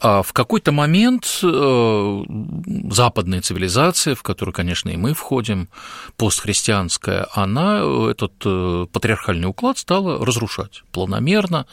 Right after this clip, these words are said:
осознанно, неосознанно стала его разрушать. И вот уже, так сказать, наглядно мы это видим, что с конца, может быть, где-то с середины девятнадцатого века, э, семья переходит из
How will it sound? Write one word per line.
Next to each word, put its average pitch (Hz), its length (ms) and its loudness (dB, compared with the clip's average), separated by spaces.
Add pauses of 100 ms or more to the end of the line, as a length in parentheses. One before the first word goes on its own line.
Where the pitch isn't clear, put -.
(320)
осознанно, 147 600 2
неосознанно 92 580 0
стала 135 220 2
его 98 140 0
разрушать. 95 420 -4 (1000)
И 123 120 0
вот 196 200 6
уже, 123 220 4
так - 220 -4
сказать, - 280 -6 (680)
наглядно 107 640 2
мы 110 100 4
это 101 140 0
видим, 98 340 0
что - 300 -10
с - 80 -4
конца, 90 460 0
может 92 180 -4
быть, 117 180 -14
где-то 98 300 -4
с - 40 -4
середины 95 480 0
девятнадцатого 104 540 -4
века, - 260 -6 (680)
э, 101 380 2
семья 156 600 2
переходит 139 760 2
из 131 380 0